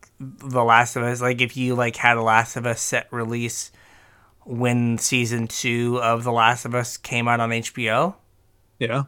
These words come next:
Speaker 2: that'd be
Speaker 1: Right,
Speaker 2: cool.
Speaker 1: that could, like, and that's kind of in that time ra-, time range.
Speaker 2: Mm-hmm.
Speaker 1: Um, I mean, I joking that, like, Game of Thrones, like, if George R R Martin ever finishes the last book.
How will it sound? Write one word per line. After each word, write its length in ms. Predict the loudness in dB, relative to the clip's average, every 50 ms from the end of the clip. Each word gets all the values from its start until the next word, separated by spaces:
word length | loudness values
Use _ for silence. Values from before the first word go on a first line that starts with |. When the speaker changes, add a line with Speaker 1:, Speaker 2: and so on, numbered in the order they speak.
| -8 -12
Speaker 2:
that'd 140 | -12 -10
be 80 | -10 -6
Speaker 1:
Right, 140 | -4 -2 -2
Speaker 2:
cool. 120 | -2 -2 -2
Speaker 1:
that 320 | 0 4 4 4 4 2 -2
could, 340 | -2 0 0 0 0 -2 -2
like, 180 | -2 -2 0 0
and 180 | -2 0 2
that's 180 | 2 0 0 -2
kind 220 | -2 0 0 0
of 80 | 0 -2
in 140 | -2 -2 -2
that 180 | -2 -4 -4
time 340 | -2 0 0 2 2 0 -2
ra-, 160 | -4 -6 -8 -10 -14 _ _ _ _ _ _ _ _ -8
time 340 | -2 2 2 2 2 2
range. 640 | 0 0 0 0 0 -2 -2 -4 -6 -8 -10 -12 -14 _ _ _ _ _ _ _ _ _ _ -2
Speaker 2:
Mm-hmm. 200 | 0 0 2 4
Speaker 1:
Um, 420 | 6 6 6 6 4 2 0 -4 -8 _ _ _ _ _ _ _ _ _ _ _ _ _ _ _ 0
I 60 | 2
mean, 160 | 4 4 4 4
I 120 | 4 2
joking 480 | 2 2 4 4 4 4 4 2 0 2
that, 240 | 2 2 2 0 0
like, 380 | 0 0 0 -2 -4 -8 -16 _ -14 -4
Game 260 | 0 0 2 2 2
of 100 | 0 -2
Thrones, 560 | -4 -4 -2 0 2 2 2 0 0 -2 -2 -2
like, 220 | -2 -2 -2 -4
if 100 | -6 -6
George 280 | -4 -2 -2 0 0 0
R 60 | 0 2 2 4
R 240 | 4 4 4 4
Martin 380 | 2 2 2 2 2 0 -2 -4
ever 240 | -4 -4 -2 -2 -4
finishes 500 | -2 -2 0 0 0 -2 -2 -4 -4 -4
the 120 | -4 -2
last 340 | 0 2 2 2 0 -2 -4
book. 380 | -2 -2 0 0 -2 -6 -14